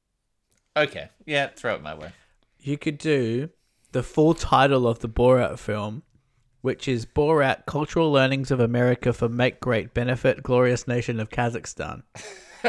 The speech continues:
Speaker 1: So here's where I was gonna go. The Lord of the Rings, The Return of the King. That's thirty-five. That's a gentleman's thirty-five. I could get there on my own,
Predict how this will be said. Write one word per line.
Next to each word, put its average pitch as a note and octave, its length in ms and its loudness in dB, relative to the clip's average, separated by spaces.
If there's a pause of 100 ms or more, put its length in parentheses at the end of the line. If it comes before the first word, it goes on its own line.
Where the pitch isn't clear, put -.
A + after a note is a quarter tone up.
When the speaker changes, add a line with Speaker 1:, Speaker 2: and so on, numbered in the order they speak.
Speaker 1:
So C3+ 260 -2
here's D3+ 220 -2
where C#3+ 180 2
I C#3+ 140 4
was D#3+ 160 -4
gonna G#2+ 180 -8
go. F2 280 -8 (580)
The A#2 100 -8
Lord C3+ 220 0
of B2 60 -6
the A#2+ 100 -4
Rings, A#2 320 -6
The A#2 80 -10
Return A2+ 360 -6
of G#2+ 120 -12
the G#2+ 80 -10
King. - 420 -10 (480)
That's C3 180 -6
thirty-five. A#2+ 680 -2
That's B2 180 -4
a E3+ 40 -10
gentleman's E3+ 480 -4
thirty-five. B2 640 -4
I G2 80 -2
could - 180 -12
get C#3+ 220 -6
there B2+ 160 -2
on A#2 100 -6
my G#2+ 140 -6
own, A#2+ 480 -6